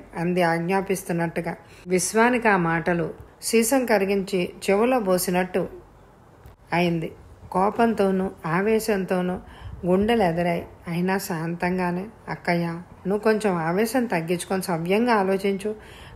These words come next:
పసిపిల్లలు భగవంతునితో సమానం. ఆ పాప మొహం చూస్తుంటే నీకు జాలి వేయడం లేదు, దయ కలగడం లేదు. కళ్ళు కూడా సరిగ్గా తెరిచి చూడని ఆ పసిపాప మీద నీకెందుకక్కయ్యా అంత కోపం?"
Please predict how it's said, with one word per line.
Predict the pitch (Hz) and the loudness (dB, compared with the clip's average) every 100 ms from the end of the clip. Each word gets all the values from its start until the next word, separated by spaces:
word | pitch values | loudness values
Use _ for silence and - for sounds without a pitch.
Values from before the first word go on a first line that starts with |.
| - | 4
పసిపిల్లలు | 202 208 269 269 262 233 | 4 4 2 4 4 4
భగవంతునితో | 175 165 180 226 226 214 190 202 226 | 2 0 2 2 2 2 4 2 2
సమానం. | 208 175 180 180 175 - - - - - | 0 0 0 0 -4 -10 -20 -20 -16 -4
ఆ | 180 | -4
పాప | 180 170 180 254 | 0 0 2 4
మొహం | 269 226 208 | 4 6 4
చూస్తుంటే | 180 190 220 208 196 | 2 0 0 2 4
నీకు | 185 175 156 | 2 0 2
జాలి | 180 208 247 | 4 4 4
వేయడం | 214 220 247 | 6 6 4
లేదు, | 240 240 269 302 - - - - | 2 0 -4 -10 -16 -20 -16 2
దయ | 175 208 | 4 6
కలగడం | 247 208 208 240 254 | 6 4 4 4 2
లేదు. | 247 247 294 - - - - - | 0 -2 -6 -10 -20 -20 -10 4
కళ్ళు | 196 254 | 6 8
కూడా | 269 262 | 8 6
సరిగ్గా | 247 214 185 208 | 6 2 4 4
తెరిచి | 202 180 180 214 208 | 4 2 4 4 4
చూడని | 190 190 180 | 4 4 2
ఆ | |
పసిపాప | 165 170 - 220 226 240 | 0 -2 0 4 4 4
మీద | 220 190 175 | 2 2 2
నీకెందుకక్కయ్యా | - 190 190 185 170 165 185 240 247 262 269 240 - - | -2 0 0 0 0 0 0 0 2 2 2 0 -8 -8
అంత | 202 190 | -4 0
కోపం?" | 226 240 240 233 | 2 2 2 0